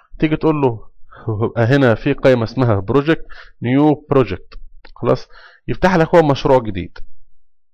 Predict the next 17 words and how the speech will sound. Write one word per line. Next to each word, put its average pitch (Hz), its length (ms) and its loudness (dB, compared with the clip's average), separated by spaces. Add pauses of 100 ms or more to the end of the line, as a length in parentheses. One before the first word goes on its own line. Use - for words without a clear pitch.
(840)
كويس. 110 300 -2 (460)
وبعدين 156 280 4
يقول 180 200 4
لك 170 140 2
انت 139 180 0
هتحفظه 143 500 2
بايه، 147 280 -6 (340)
زي 143 260 2
ما 185 120 2
تسميه، 170 440 0
يعني 117 100 4
انت 143 160 2
هتحفظه 139 560 2 (400)
في - 100 -6
اي 143 160 4
مكان، 110 320 -2 (380)
خلاص. 113 340 -4